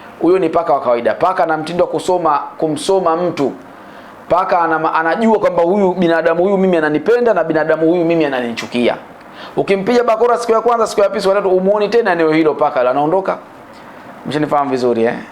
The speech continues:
Eh, kwa ajili hiyo, ndugu zangu wapenzi watukufu, hayo tulitakiwa tuyafahamu na tuyajue. Tahadhari kubwa,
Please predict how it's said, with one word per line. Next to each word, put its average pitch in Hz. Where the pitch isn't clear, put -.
Eh, -
kwa -
ajili 123
hiyo, 135
ndugu 117
zangu 131
wapenzi 117
watukufu, 127
hayo 127
tulitakiwa 110
tuyafahamu 120
na 110
tuyajue. 113
Tahadhari 147
kubwa, 202